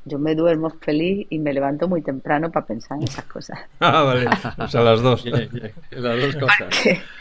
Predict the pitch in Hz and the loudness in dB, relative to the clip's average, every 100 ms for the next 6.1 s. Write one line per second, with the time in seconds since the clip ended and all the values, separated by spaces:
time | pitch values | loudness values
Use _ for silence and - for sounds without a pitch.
0 | - - - - 196 185 185 165 165 165 | -16 -16 -14 2 6 6 6 6 8 8
1 | 160 151 151 151 147 143 143 - - - | 8 8 8 8 8 6 4 0 -10 -4
2 | 156 147 143 139 - 151 143 147 147 147 | -2 2 2 2 4 6 6 2 0 2
3 | 151 151 143 147 147 - - - - 180 | 4 4 4 2 -2 -2 -6 -8 -4 2
4 | 180 208 226 247 247 240 262 233 226 208 | 4 4 6 4 2 2 2 2 2 0
5 | 202 214 - 143 - 175 - 190 175 147 | -2 -2 0 0 -2 -10 0 0 2 -2